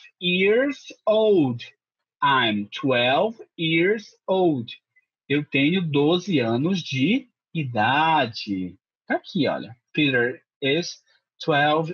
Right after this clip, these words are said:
years old. Letra A, portanto, tá?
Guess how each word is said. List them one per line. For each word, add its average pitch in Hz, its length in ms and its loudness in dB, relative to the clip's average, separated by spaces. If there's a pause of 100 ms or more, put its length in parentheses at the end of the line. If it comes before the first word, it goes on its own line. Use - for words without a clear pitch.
years 147 480 0
old. 113 300 -2 (160)
Letra 170 640 -2
A, 180 460 2
portanto, 120 1160 -4
tá? 190 320 0